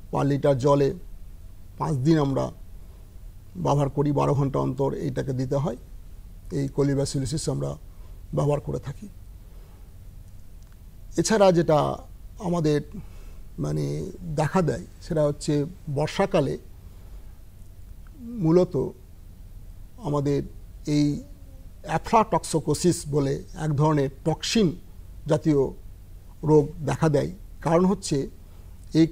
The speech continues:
রোগটা আসে মূলত খাবার থেকে। খাবারে ফাঙ্গাস, ছত্রাক জমে যায়। যদি আমরা খাবারটাকে যদি ঠিকমতো জায়গায় না রাখি,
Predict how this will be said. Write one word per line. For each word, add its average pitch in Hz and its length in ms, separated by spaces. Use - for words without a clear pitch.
রোগটা 156 640
আসে - 300
মূলত 151 400
খাবার 180 360
থেকে। 131 220
খাবারে 160 560
ফাঙ্গাস, 190 440
ছত্রাক 190 420
জমে 135 260
যায়। 123 120
যদি 170 300
আমরা 202 280
খাবারটাকে 185 600
যদি 147 320
ঠিকমতো 208 500
জায়গায় 143 420
না 135 220
রাখি, 139 320